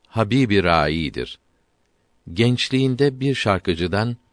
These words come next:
"Hangi güzel yanak ki toprak olmadı, hangi tatlı gözdür ki yere akmadı?"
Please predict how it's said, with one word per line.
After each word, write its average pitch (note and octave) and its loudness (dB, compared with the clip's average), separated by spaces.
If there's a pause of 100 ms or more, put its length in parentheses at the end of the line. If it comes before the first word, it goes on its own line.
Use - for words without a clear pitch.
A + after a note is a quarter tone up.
(720)
"Hangi C#3 0
güzel F2+ 0
yanak F2+ -2
ki D2+ -2 (560)
toprak F#2 -2
olmadı, C#2 -4 (600)
hangi B2+ 2
tatlı G2 0
gözdür F2+ 0
ki F2+ -2 (420)
yere G#2 4
akmadı?" E2 -2